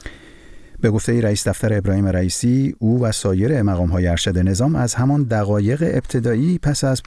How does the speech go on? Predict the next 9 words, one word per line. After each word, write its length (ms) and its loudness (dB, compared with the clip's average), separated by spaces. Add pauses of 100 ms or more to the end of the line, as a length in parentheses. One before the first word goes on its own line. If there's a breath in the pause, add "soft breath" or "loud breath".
(140)
ناپدید 400 0
شدن 360 0
بالگرد 500 0
حامل 420 2 (140)
او 240 0 (520 loud breath)
متوجه 760 2
سانحه 520 0
شده 240 -2
بودند. 400 -4